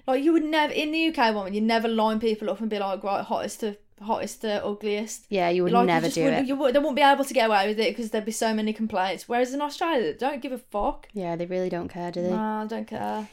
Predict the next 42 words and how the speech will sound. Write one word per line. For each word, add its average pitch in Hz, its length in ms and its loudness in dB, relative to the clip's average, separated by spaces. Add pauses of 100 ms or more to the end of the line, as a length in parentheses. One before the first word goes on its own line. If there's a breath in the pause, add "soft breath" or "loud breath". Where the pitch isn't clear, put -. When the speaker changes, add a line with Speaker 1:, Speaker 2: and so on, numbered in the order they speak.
Speaker 2:
Yeah, 180 200 2
it's 202 120 -2
Speaker 1:
bothered. 214 160 0
Speaker 2:
absolutely 202 800 2
brutal. 180 840 0
Speaker 1:
Mm. 214 80 0
Speaker 2:
And, 214 340 4
oh 202 240 8
my 190 180 4
God, 190 220 2
I 185 100 4
just 208 120 2
Speaker 1:
It's 208 100 -2
gonna 240 220 6
be 214 60 4
so 190 280 2
good. 165 260 2
Speaker 2:
It's 196 120 -2
gonna 175 180 0
be 170 120 -4
good. - 260 -6
I've 196 120 4
only 262 200 8
seen, 220 220 6
like, 180 160 2 (340)
two 196 200 0
clips. - 480 -6
Speaker 1:
Yeah. 247 420 -8
Speaker 2:
And 185 120 0
I'm 180 120 2
already 185 260 4
sucked - 340 -8
in. 180 220 2
And 190 100 4
I've 202 80 6
had 220 120 6
a 220 60 4
load 220 220 6
of 226 80 4
people, 208 400 4
'cause - 160 -4
I've, 180 140 2